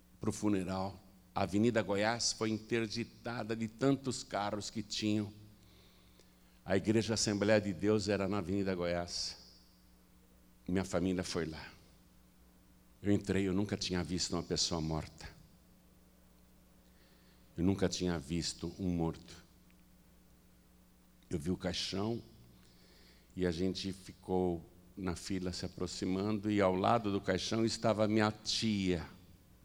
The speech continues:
viúva aos trinta e sete anos, linda, cinco filhos.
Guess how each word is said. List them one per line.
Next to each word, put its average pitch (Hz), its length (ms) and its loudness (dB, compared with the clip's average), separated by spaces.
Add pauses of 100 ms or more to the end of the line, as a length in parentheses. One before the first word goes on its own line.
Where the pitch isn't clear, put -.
(840)
viúva 104 400 6
aos 104 160 2
trinta 135 340 2
e 101 60 0
sete - 480 -2
anos, 95 360 0
linda, 107 600 8 (1040)
cinco 139 380 6
filhos. - 800 -6